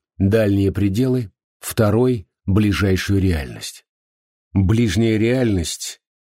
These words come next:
рельефные швы на плаще уснувшего кондола, полированный край деревянной лодки, взмахи весел в речных водоворотах.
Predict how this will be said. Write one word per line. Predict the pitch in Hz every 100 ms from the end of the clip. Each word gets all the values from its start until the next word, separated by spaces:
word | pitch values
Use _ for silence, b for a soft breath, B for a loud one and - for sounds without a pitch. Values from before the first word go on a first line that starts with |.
| _ _ _
рельефные | 110 127 131 160 151 147 151
швы | 123 - 113 123 120
на | 110
плаще | 110 104 - 110
уснувшего | 104 - 107 98 - 104 98
кондола, | 101 98 92 92 87 78 _ _ _
полированный | - 123 127 139 131 131
край | - 123 127
деревянной | 113 123 117 120 113 113
лодки, | 107 117 113 - 104 80 _ _ _ _ -
взмахи | 95 101 131 127 123
весел | 117 113 131 - 123 113
в | 101
речных | 98 - 107 90 82
водоворотах. | 98 95 98 85 76 - - _